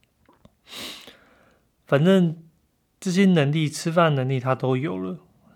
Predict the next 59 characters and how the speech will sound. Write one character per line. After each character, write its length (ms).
他 180
都， 260
通 220
常 180
我 40
们 80
在 100
家 160
都 140
是 220
喂 260
他， 200
让 120
他 180
自 140
己 80
吃。 320
但 320
在 140
那 120
个 60
情 180
况 160
下， 180
我 160
心 220
里 100
真 180
的 60
很 580
想 200
要 60
讲 120
话， 220
我 120
想 240
跟 20
他 200
说， 160
其 180
实 120
你 140
根 160
本 100
不 140
用 320
这 120
么 120
做。 400
但 140
是 100
我， 560
我 100
其 140
实 80
克 240
制 180
住 280
了， 140